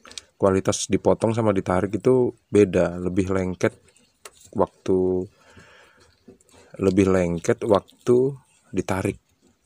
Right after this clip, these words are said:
gitu. Jadi untuk opsi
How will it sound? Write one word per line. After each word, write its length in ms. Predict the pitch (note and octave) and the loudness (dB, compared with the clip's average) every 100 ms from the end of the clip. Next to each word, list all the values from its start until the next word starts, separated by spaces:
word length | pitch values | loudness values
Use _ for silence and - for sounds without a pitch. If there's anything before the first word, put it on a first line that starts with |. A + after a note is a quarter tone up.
| _ - | _ -10
gitu. 320 | E2 - D#2+ - _ _ _ - - | -10 -8 -12 -14 _ _ _ -20 -6
Jadi 560 | F2+ F2+ F#2+ F#2+ F#2 G#2+ - | -4 -2 -2 -4 -6 -12 -10
untuk 240 | F2+ - | -8 -6
opsi 560 | G#2 - - F2 E2 | -8 -6 -4 -2 0